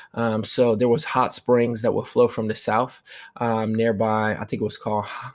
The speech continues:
Hierapolis. Um, yeah, Hierapolis. And there were cold, pure waters when it was coming from Colossae.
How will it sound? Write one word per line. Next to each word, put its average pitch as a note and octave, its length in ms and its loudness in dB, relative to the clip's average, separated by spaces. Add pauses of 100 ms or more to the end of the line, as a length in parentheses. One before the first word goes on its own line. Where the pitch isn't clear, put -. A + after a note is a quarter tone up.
(120)
Hierapolis. B2 880 2
Um, A2 220 -2
yeah, G#2 220 2 (320)
Hierapolis. A#2+ 640 4
And A2+ 380 0
there A#2 120 4
were G#2 100 -2
cold, C#3 460 2
pure D3 220 6
waters A2 480 2
when G#2+ 100 -4
it G2+ 40 -2
was G2 140 -8
coming A#2 260 -4
from G#2 180 -6
Colossae. A2+ 640 0